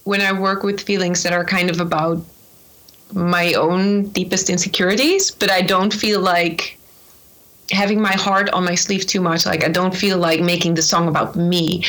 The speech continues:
is <laughs> I'll find something, like, in literature or in, like, movies or in, um, you know, culture, that fiction that has kind of the same topic. And then I can sing about that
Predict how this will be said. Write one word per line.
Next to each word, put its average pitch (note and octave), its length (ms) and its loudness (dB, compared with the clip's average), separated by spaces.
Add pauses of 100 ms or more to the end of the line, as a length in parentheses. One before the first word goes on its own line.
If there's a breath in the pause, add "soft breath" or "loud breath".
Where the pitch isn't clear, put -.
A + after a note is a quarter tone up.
(400 loud breath)
is F#3+ 320 0 (180)
<laughs> - 500 -2
I'll G3+ 120 0
find A3+ 340 0
something, G3+ 440 -2
like, F3 240 -2
in F3 180 -2
literature G3 720 0
or E3+ 140 2
in, E3+ 360 0
like, D#3 200 -2
movies E3 520 2
or E3 140 2
in, E3 400 0 (200)
um, D#3 460 2 (580)
you G3 100 2
know, D3+ 320 0 (240)
culture, G#3 680 0 (500 loud breath)
that F#3 600 0 (300)
fiction D#3+ 580 -2 (220 loud breath)
that F#3+ 200 0
has G3 640 0 (140)
kind G#3+ 200 -2
of G3+ 80 -4
the G3+ 80 -2
same G#3+ 680 0 (240)
topic. - 640 -4 (400 loud breath)
And G3+ 120 2
then G#3 160 2
I A#3 120 0
can A#3+ 140 -2
sing A3+ 220 0
about F3+ 360 -2
that E3+ 680 -2